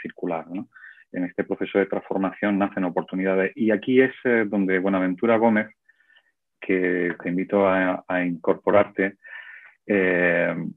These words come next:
nos va a dar una, esa visión desde, eh, el ámbito profe-, desde el ámbito profesional. Y, si me lo permite, Buenaventura, te voy a presentar. Buenaventura es ingeniero industrial por la Universidad Politécnica de Valencia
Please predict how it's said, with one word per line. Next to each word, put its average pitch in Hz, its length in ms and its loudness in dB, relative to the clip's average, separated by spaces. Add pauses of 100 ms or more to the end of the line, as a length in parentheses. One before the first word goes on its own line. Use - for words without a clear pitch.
(1400)
nos 95 160 0
va 110 80 8
a 113 40 4
dar 117 140 8
una, 120 140 6
esa - 220 0
visión 117 440 2
desde, 107 600 0 (140)
eh, 90 580 -6
el 95 80 -6
ámbito 101 560 2
profe-, - 220 -10
desde 92 200 -8
el 90 60 -4
ámbito 98 280 -4
profesional. - 600 -8 (1200)
Y, 101 800 6 (920)
si - 60 -2
me 101 80 2
lo 98 100 2
permite, 107 480 4
Buenaventura, 107 500 2
te 101 80 4
voy 101 100 8
a 104 80 2
presentar. 117 580 2 (720)
Buenaventura 98 400 2
es 107 120 -6
ingeniero 104 320 0
industrial 104 420 0
por 104 100 -2
la 98 80 2
Universidad 98 580 2
Politécnica 95 420 -2
de 92 60 2
Valencia 107 520 -2